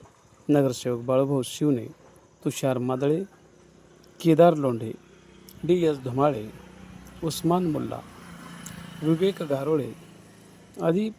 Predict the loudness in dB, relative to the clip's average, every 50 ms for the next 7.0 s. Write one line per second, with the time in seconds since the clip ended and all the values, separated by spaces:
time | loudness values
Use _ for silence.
0 | -2 0 2 4 2 2 2 -4 -2 0 0 0 0 -2 -4 -4 0 0 0 0
1 | 0 -2 -6 -8 -6 -2 -2 -2 0 -2 -4 -6 -6 -4 -2 0 0 0 -2 -2
2 | -2 -2 -2 -2 -4 -6 -6 -8 -8 -8 -8 _ _ -12 -12 -8 -10 -6 -2 0
3 | 2 2 2 2 2 0 -2 -2 _ _ _ _ _ _ _ _ _ _ _ _
4 | _ -2 -2 -2 0 0 -2 -2 0 -4 -6 -6 -4 -6 -8 -4 -2 -2 -2 -2
5 | -4 _ -6 -4 -2 -2 0 0 2 2 2 2 0 -4 -4 -4 -6 -4 -2 -4
6 | -6 -6 -2 0 0 0 0 -2 -6 -6 -6 -6 -6 -8 -8 -6 -6 -8 -8